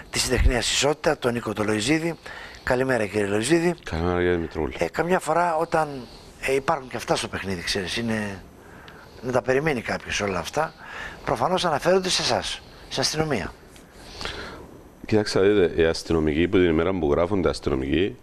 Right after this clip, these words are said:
Speaker 2: τα ζουν αυτά καθημερινά.
Speaker 1: Ναι.
Speaker 2: Ε, για μας δεν ήταν κάτι που ήταν απρόπτο ή δεν περιμέναμε ότι σε κάποια φάση θα ερχόταν αυτού του είδους η απειλή.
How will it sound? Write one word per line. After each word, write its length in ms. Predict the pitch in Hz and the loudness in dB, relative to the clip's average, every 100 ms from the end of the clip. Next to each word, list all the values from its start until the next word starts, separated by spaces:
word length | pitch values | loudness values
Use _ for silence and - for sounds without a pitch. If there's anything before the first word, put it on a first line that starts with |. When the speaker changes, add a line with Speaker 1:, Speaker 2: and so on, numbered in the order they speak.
| - | -4
Speaker 2:
τα 140 | 85 | 0
ζουν 260 | 80 82 107 | 2 4 2
αυτά 240 | 90 - | 2 0
καθημερινά. 580 | 90 90 92 78 73 78 - - - | 0 2 0 2 0 0 -4 -18 -10
Speaker 1:
Ναι. 220 | 110 92 90 - | -8 -6 -10 -6
Speaker 2:
Ε, 520 | - 69 78 76 73 71 65 - - - 50 50 52 | 0 4 6 6 4 4 0 -4 -4 -2 -2 -4 0
για 200 | 87 87 | 2 2
μας 300 | 101 113 110 | 2 0 2
δεν 140 | 123 | 4
ήταν 260 | 127 113 90 | 4 2 2
κάτι 1120 | 85 80 80 76 73 71 71 73 71 69 - - - - - - - | 0 2 2 4 2 2 0 -2 -2 -4 -6 -10 -18 -20 -20 -4 2
που 340 | 80 80 78 | 4 6 4
ήταν 180 | 78 95 | 4 0
απρόπτο 640 | 82 - 101 101 - 98 | -2 0 0 0 2 4
ή 200 | 92 98 | 6 6
δεν 220 | 95 101 92 | 6 4 4
περιμέναμε 520 | 98 87 95 98 95 | 2 4 2 2 2
ότι 120 | 92 | 2
σε 80 | 95 | 2
κάποια 280 | 95 - 95 | 0 0 -4
φάση 520 | - 98 95 92 82 - - - - | 0 0 2 0 0 -6 -10 -12 -8
θα 100 | - | 0
ερχόταν 440 | 90 - 101 98 92 | 0 2 2 2 2
αυτού 240 | - 92 | 0 2
του 80 | 85 | 4
είδους 220 | 87 82 | 6 6
η 60 | 87 | 4
απειλή. 320 | 82 73 | 2 -2